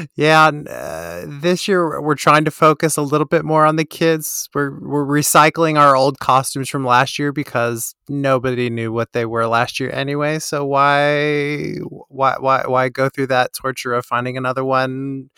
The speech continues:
four days before anyway? Or, geez, yeah. Wow.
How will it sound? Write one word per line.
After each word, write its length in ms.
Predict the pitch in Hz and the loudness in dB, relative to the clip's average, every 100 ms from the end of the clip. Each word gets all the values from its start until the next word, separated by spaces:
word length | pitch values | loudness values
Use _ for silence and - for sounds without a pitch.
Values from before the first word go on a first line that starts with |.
| - - _ | -20 -20 _
four 680 | - - - - - 139 143 | -18 -16 -14 -10 0 4 4
days 260 | 147 147 | 4 2
before 400 | 139 151 160 160 | 0 -2 2 2
anyway? 500 | 160 175 117 101 123 - _ | 2 -4 -8 -10 -12 -20 _
Or, 220 | 127 117 104 _ - | -6 -6 -8 _ -14
geez, 300 | 123 110 - | -12 -12 -10
yeah. 220 | 107 110 95 _ - | -10 -12 -14 _ -10
Wow. 320 | 101 113 104 | -6 -6 -8